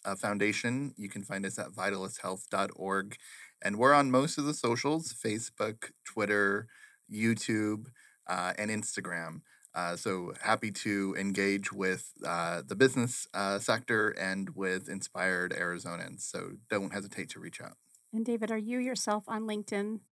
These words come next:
Speaker 1: I am on LinkedIn
Speaker 2: And is
Speaker 1: as well.
Speaker 2: Vitalist on, they have a page on LinkedIn as well?
Speaker 1: Yes.
Speaker 2: Very important for our business leaders. And we are broadcasting live video on LinkedIn. So David Martinez,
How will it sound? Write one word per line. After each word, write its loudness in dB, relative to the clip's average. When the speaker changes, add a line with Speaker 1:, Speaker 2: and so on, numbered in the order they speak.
Speaker 1:
I 6
am 8
on 8
LinkedIn 2
Speaker 2:
And 6
is 2
Speaker 1:
as -6
well. 8
Speaker 2:
Vitalist 2
on, 0
they 0
have 2
a 0
page -2
on 0
LinkedIn -2
as -2
well? 2
Speaker 1:
Yes. -2
Speaker 2:
Very 6
important 0
for 0
our 0
business 2
leaders. 0
And 0
we 4
are 6
broadcasting 0
live 2
video 2
on -2
LinkedIn. 0
So 0
David 0
Martinez, 0